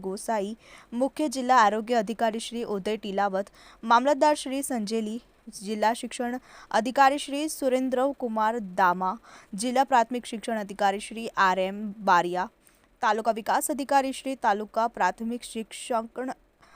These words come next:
અધિકારી શ્રી અતુલભાઈ સહિત અમલીકરણ વિભાગના અધિકારીશ્રીઓ તથા વિવિધ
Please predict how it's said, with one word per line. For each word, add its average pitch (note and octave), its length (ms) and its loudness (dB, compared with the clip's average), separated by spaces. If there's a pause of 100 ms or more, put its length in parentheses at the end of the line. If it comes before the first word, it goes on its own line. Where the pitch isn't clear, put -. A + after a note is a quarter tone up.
(160)
અધિકારી C4 580 4
શ્રી - 260 -8 (100)
અતુલભાઈ C#4+ 560 0 (180)
સહિત B3 240 0 (500)
અમલીકરણ D#4+ 680 6
વિભાગના C4+ 640 4
અધિકારીશ્રીઓ C4 800 2
તથા A3+ 380 -2 (420)
વિવિધ C4 440 -2